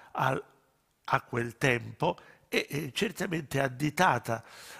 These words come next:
agli appassionati, agli esperti, ai cultori delle belle arti come uno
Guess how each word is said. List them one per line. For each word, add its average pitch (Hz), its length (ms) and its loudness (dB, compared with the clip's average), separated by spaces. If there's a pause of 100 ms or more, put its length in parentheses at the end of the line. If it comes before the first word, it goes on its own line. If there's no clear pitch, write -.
(100)
agli 123 360 0
appassionati, 127 760 0
agli 117 120 -4
esperti, 123 480 0
ai 113 100 -2
cultori 131 380 -4
delle 160 200 -4
belle 131 280 -2
arti 104 320 -6 (300)
come 156 260 2
uno 147 380 2